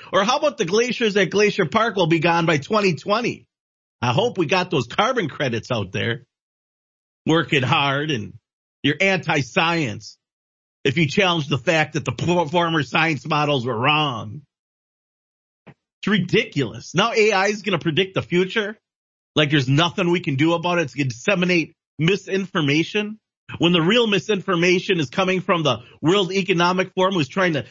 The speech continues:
steer and control every aspect of your life, whether you eat meat, whether you can or can't, wants to bottle up cow farts. What a joke. They wanna tell you that there's gonna be food shortages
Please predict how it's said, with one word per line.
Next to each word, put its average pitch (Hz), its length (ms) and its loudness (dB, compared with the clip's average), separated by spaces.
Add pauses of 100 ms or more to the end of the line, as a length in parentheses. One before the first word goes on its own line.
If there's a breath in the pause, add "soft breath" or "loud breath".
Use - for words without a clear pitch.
(120)
steer 208 460 2
and 160 100 -2
control 196 480 2
every 175 280 0
aspect 180 520 -2
of 160 80 0
your 135 140 2
life, 160 320 2 (220 loud breath)
whether 170 220 2
you 156 240 2
eat 202 280 0
meat, 185 280 2
whether 160 240 0
you 143 200 0
can 190 360 0
or 151 120 0
can't, 185 440 0 (680)
wants 160 180 2
to 165 80 0
bottle 175 400 2
up 175 160 0
cow 160 300 0
farts. 202 560 -2
What 302 200 2
a 262 40 -2
joke. 233 420 0 (1600)
They 180 80 4
wanna 190 480 0 (180)
tell 185 200 2
you 208 140 -2
that 180 180 0
there's 170 140 -2
gonna 170 140 -2
be 143 100 2
food 208 360 0
shortages 208 640 0